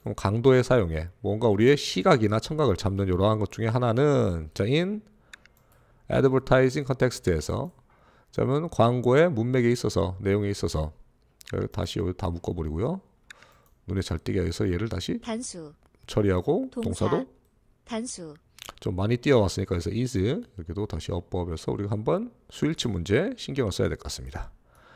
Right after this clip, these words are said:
Speaker 1: 그래서 is는 노란색으로 한번 이렇게 칠해놓을게요. 자, this practice는 여기서 연습이란 뜻이 아니고 관행이란 뜻이에요.
Speaker 2: 부어, 동격.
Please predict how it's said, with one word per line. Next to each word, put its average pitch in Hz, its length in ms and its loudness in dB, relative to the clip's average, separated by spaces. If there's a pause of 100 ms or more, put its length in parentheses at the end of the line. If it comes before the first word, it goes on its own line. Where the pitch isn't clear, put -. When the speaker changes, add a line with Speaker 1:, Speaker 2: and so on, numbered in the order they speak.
(220)
Speaker 1:
그래서 - 140 -16
is는 87 360 -4
노란색으로 85 480 -6
한번 92 280 -6
이렇게 - 220 -20
칠해놓을게요. 92 560 -4 (1000)
자, - 160 6
this 165 260 -2
practice는 175 680 2
여기서 110 200 2
연습이란 156 480 4
뜻이 120 200 0
아니고 110 180 2
관행이란 113 500 4
뜻이에요. 90 460 -4
Speaker 2:
부어, 220 380 -8 (180)
동격. 233 480 -12